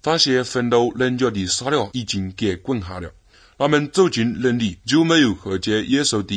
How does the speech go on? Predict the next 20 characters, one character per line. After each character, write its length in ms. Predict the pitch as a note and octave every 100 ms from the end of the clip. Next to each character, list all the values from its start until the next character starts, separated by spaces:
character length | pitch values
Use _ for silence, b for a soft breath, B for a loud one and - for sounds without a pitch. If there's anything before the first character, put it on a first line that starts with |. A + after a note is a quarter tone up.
| G2
衣 180 | A2+ F#2
领， 200 | G2 - - b b
只 160 | - -
看 200 | - A2
见 300 | A#2+ B2 B2
两 180 | D#3+ D3
个 220 | B2+ C3 -
瑟 200 | F3+ E3
瑟 240 | A#2 G2
发 220 | F#2 C#3
亮 240 | C3+ A2+ G#2
的 200 | F2+ -
烈 180 | G2+ F#2+
士 280 | - F#2+ E2+
站 200 | G2 G2
在 220 | G2+ G2+
他 140 | G2
们 160 | F#2+ F#2
旁 180 | F#2+ F#2
边。 180 | G2+ F#2